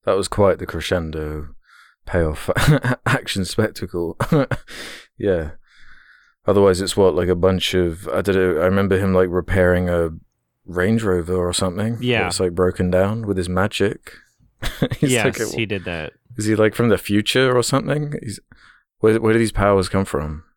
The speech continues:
Speaker 2: He's an advanced A I, and
Speaker 1: <laughs>
Speaker 2: fr-, in the beginning of Twisted Pair,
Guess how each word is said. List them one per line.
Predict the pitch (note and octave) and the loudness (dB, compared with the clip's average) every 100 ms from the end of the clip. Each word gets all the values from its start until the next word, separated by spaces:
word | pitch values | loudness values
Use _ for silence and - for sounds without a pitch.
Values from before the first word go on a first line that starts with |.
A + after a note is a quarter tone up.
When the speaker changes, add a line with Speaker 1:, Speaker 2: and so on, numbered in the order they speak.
| _ | _
Speaker 2:
He's | - G3 G#3 | 0 2 4
an | G#3 | 2
advanced | E3 C3+ F3 G3+ A#3 - - - | 2 0 2 2 0 -4 -12 -2
A | E3 E3 | 2 4
I, | D3 B2+ A2 F#2+ F#2 C3+ D3 _ _ _ _ _ _ _ _ _ _ _ _ _ _ | 4 4 2 0 -2 -4 -6 _ _ _ _ _ _ _ _ _ _ _ _ _ _
and | C#3+ C#3+ C3+ C3+ C3 C3 C3 B2+ A#2+ - - - - - - - - | -2 2 2 2 2 2 2 0 -4 -10 -14 -16 -20 -12 -12 -12 -16
Speaker 1:
<laughs> | _ _ _ _ _ _ _ | _ _ _ _ _ _ _
Speaker 2:
fr-, | - - E3+ | -20 -12 -2
in | F3+ D#3+ | 2 4
the | D3+ | 2
beginning | B2 C3+ D#3 F#3 F#3+ | 0 0 2 2 0
of | - | 0
Twisted | F3+ E3+ D#3+ C#3 | 0 0 -2 -8
Pair, | - D#3 D3 C#3 B2+ B2 B2 | -4 0 2 2 2 2 -2